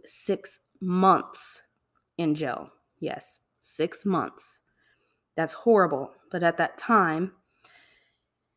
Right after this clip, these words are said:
it was the only thing that the prosecution thought that they could get the defense to agree to. The family was shocked, disappointed, and felt like it wasn't enough. After all, she just admitted to killing her husband.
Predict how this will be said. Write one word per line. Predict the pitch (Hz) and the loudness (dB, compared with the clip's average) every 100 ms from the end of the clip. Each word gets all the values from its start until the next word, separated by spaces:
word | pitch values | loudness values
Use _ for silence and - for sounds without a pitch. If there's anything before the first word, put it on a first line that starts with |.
| _ _ | _ _
it | - | 2
was | 185 190 | 4 6
the | 190 | 4
only | 180 202 226 | 4 4 4
thing | 226 196 196 | 4 2 2
that | 180 | 0
the | 175 | -6
prosecution | - 185 185 196 - 185 175 180 | 0 2 2 0 -2 -2 -2 -4
thought | 175 175 170 | 0 2 2
that | 170 | 0
they | 175 175 | 0 0
could | - 185 | -2 -2
get | 190 165 - | 0 0 -2
the | 170 | -2
defense | 170 165 156 - - | -2 -2 -6 -6 -10
to | - | -6
agree | 156 151 170 170 | -4 0 0 0
to. | 165 135 135 139 _ _ _ _ _ _ _ _ | -4 -12 -12 -16 _ _ _ _ _ _ _ _
The | - | -6
family | 170 196 208 208 202 | 2 4 4 4 4
was | 175 | 2
shocked, | 170 - 160 135 - - - | -2 0 0 0 -6 -20 -16
disappointed, | 202 180 196 190 - 165 151 147 160 - | -6 -4 -2 -2 -2 -2 -2 -6 -10 -10
and | 175 170 | -8 -2
felt | 185 180 | 2 2
like | 180 175 | 2 -2
it | 165 160 | -4 -2
wasn't | 170 170 160 - | -2 -2 -6 -6
enough. | 156 165 143 139 - _ _ _ _ _ - | -6 -2 -4 -6 -16 _ _ _ _ _ -2
After | 175 - - | 0 0 2
all, | 185 170 147 - | 4 4 0 -10
she | - 190 | -6 -4
just | 180 190 196 - | -2 0 0 -2
admitted | - 180 185 170 - | -2 0 0 0 -4
to | - | -14
killing | - 185 170 170 | -4 -2 -2 -2
her | - | -6
husband. | 151 180 165 - 131 - | -8 -6 -6 -8 -12 -12